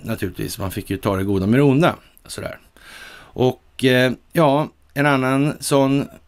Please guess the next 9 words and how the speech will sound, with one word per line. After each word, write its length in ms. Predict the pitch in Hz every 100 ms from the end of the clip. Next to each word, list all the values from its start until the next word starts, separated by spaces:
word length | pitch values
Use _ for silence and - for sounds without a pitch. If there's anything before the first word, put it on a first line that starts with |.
| _
bransch 540 | 98 123 123 131 147
är 80 | 139
naturligtvis 760 | 131 - 127 117 120 120 113 -
den 140 | 117
här 360 | 110 110 104 117
organiska 960 | 117 110 107 104 104 - 104 101 98 -
maten 720 | 92 98 98 - 123 127 143
som 320 | - 120 113
vi 420 | 113 110 104 113